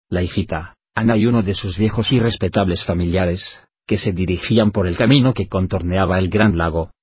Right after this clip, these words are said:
casi en caprichoso semicírculo, acompañando el curso de las aguas del Jordán que descendían susurrantes y tranquilas hacia el Mar Muerto.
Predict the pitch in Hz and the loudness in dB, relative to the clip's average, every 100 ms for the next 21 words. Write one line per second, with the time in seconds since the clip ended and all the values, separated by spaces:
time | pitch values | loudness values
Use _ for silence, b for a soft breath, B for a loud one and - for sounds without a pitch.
0 | _ - 110 135 123 123 - 92 92 - | _ -2 0 2 0 0 -4 -4 -4 -4
1 | 113 123 - 92 95 127 113 - 80 - | -4 -4 -4 -4 -2 -2 -2 -4 -6 -8
2 | - _ - 110 85 82 87 101 113 110 | -14 _ -2 0 -2 -2 0 2 4 2
3 | 98 117 - 98 92 90 98 98 95 87 | 2 0 0 2 2 0 -2 0 -2 -2
4 | 110 104 101 95 92 90 - 92 92 117 | 0 2 2 0 0 -2 -2 -2 2 2
5 | 113 - 104 110 101 101 - - 95 87 | 2 -2 -4 -2 0 0 -2 -2 -4 -4
6 | 80 107 87 87 90 107 90 95 95 90 | -2 -2 0 -2 -4 -2 0 0 0 -2
7 | 78 - 73 | -6 -12 -18